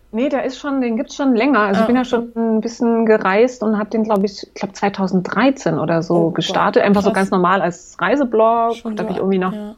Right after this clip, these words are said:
Speaker 1: England, äh, Irland war so die erste Reise, wo ich auch drüber geschrieben hatte.
Speaker 2: Ja, cool.
Speaker 1: Die Artikel gibt's inzwischen nicht mehr, weil ich die nicht mehr, weil die hab ich dann irgendwann runtergenommen, weil ich sie nicht gut fand. <laughs> Ich hab so, „Gott, wie peinlich.“
Speaker 2: Ja.
Speaker 1: Und hab die so unauffällig, äh,
Speaker 2: Verschwinden
Speaker 1: <laughs> wieder
Speaker 2: lassen.
Speaker 1: verschwinden lassen.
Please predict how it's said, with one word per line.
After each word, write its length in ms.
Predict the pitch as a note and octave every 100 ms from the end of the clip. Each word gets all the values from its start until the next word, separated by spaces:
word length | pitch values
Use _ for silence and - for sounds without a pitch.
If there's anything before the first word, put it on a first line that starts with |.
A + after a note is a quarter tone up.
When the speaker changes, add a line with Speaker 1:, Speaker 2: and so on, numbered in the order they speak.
| -
Speaker 1:
England, 880 | G3+ G#3 G3+ G3 G3 G3 G3 - -
äh, 400 | F3 F3+ F3 -
Irland 380 | A#3 C4+ B3+ A#3+
war 140 | G#3+
so 100 | G#3+
die 120 | G3
erste 280 | - G3+ G3+
Reise, 240 | F3 F#3+ G3
wo 80 |
ich 100 | F#3+
auch 120 | F#3+ F3+
drüber 200 | G3+ F#3
geschrieben 440 | - - G#3 G#3
hatte. 260 | G3+ G3+ G3+ -
Speaker 2:
Ja, 200 | - A#3 -
cool. 60 | A3
Speaker 1:
Die 140 | G#3+
Artikel 280 | G3 B3 A#3
gibt's 180 | B3+ -
inzwischen 380 | C#4 B3 B3 A#3+
nicht 160 | D4+
mehr, 140 | E4 C#4+
weil 80 | C#4
ich 80 |
die 60 | C#4
nicht 120 | C#4
mehr, 200 | C4 B3 -
weil 140 | A#3
die 100 | A#3
hab 60 | A#3
ich 100 | A#3
dann 120 | A3
irgendwann 240 | A3+ A3+
runtergenommen, 520 | A3 B3 C4 A3 A3
weil 120 | G#3+ G#3
ich 60 |
sie 340 | G#3+ G#3 G#3 - -
nicht 280 | G#3+ A3+
gut 200 | - B3+
fand. 480 | - G#3 F#3+ A#3+ - A#3
<laughs> 40 | A3 - G#3+ A#3 - A3+ A3+ D4
Ich 80 | D#4
hab 80 | D4
so, 120 | G#3
„Gott, 160 | G#3 A3+
wie 100 | A3+
peinlich.“ 520 | G#3+ C4 B3 A3+ A#3 - -
Speaker 2:
Ja. 340 | G#3+ G#3 G#3 -
Speaker 1:
Und 140 | G#3
hab 100 | G3+
die 100 | A3
so 100 | G#3+
unauffällig, 680 | G#3+ A3 G#3 G#3 G3 G3 -
äh, 360 | - F#3+ F#3+ F#3+
Speaker 2:
Verschwinden 480 | G#3+ A3+ G3+ A3 A3
Speaker 1:
<laughs> 0 |
wieder 180 | A#3 G#3+
Speaker 2:
lassen. 560 | B3+ - - G3+ G#3+
Speaker 1:
verschwinden 500 | F#3 G3+ A3+ A3 A#3
lassen. 320 | G3 G3 G#3